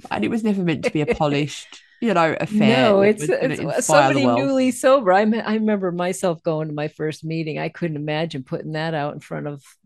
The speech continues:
Speaker 1: Yeah.
Speaker 2: the
Speaker 1: So I
Speaker 2: world.
Speaker 1: didn't do any meetings or anything. At the time, I had a client in
Speaker 2: Well,
Speaker 1: my
Speaker 2: that
Speaker 1: vir-
Speaker 2: was your meeting.
Speaker 1: business.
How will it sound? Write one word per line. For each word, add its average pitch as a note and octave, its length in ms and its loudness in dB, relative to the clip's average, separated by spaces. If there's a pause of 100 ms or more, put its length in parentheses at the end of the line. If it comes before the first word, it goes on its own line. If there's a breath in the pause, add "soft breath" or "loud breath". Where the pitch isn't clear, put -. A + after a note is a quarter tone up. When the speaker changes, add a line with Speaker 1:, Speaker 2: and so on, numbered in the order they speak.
Speaker 1:
Yeah. B3 180 -12 (460)
Speaker 2:
the E3+ 80 -6
Speaker 1:
So E3 40 -6
I - 0 -
Speaker 2:
world. D3+ 380 -4
Speaker 1:
didn't E4 400 -8
do C4 160 -4
any A3 180 -2
meetings F3+ 380 -6
or E3+ 80 -4
anything. F3 260 -4
At G2+ 80 -8
the F#3 80 -6
time, A#3 320 -8
I F#3+ 80 -2
had F3 260 -4
a C3+ 160 -6
client F#3+ 360 -2
in - 60 2
Speaker 2:
Well, G#3+ 60 6
Speaker 1:
my D#3 60 2
Speaker 2:
that G#3 140 4
Speaker 1:
vir- A3+ 60 4
Speaker 2:
was A3 140 2
your A#3+ 120 0
meeting. G#3 420 -2
Speaker 1:
business. D3+ 400 -20